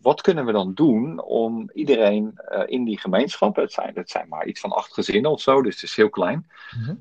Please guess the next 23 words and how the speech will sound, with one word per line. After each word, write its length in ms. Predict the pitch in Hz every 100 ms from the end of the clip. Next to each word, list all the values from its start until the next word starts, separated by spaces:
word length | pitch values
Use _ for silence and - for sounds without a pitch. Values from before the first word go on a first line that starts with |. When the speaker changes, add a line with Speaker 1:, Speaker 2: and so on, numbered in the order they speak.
| -
Speaker 1:
Eh, 240 | 98 90
en 60 | 92
niet 160 | 107
iedereen 280 | 101 92 87
kan 180 | 82 90
er 60 | 87
ook 100 | 82
elke 240 | - 87
keer 180 | - 90
bij 220 | 80 85
zijn. 380 | 104 73 69 71
Maar 280 | - 110 104 - -
wat 220 | 120 151 -
kan 200 | 143 135
je 60 |
dan 160 | 123 120
betekenen 760 | 107 123 131 135 127 120 117
als 200 | - 107
dit 160 | - -
je 80 | 175
bouwstenen 540 | 120 117 104 - 85
zijn? 260 | - 78 85
Hè? 160 | 143